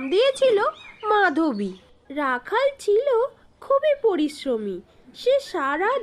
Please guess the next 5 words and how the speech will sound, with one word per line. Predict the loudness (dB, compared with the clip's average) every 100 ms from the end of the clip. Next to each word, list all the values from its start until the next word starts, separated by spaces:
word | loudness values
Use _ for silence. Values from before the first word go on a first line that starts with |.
| 0
দিন | 0 0 -2
মাঠে | -2 -2 0 -2 0
কাজ | -2 -2 -4 -2
করে | 0 2 2 0 -4 _ -20
সন্ধেবেলা | -4 -2 -2 -4 -2 0 2 2 2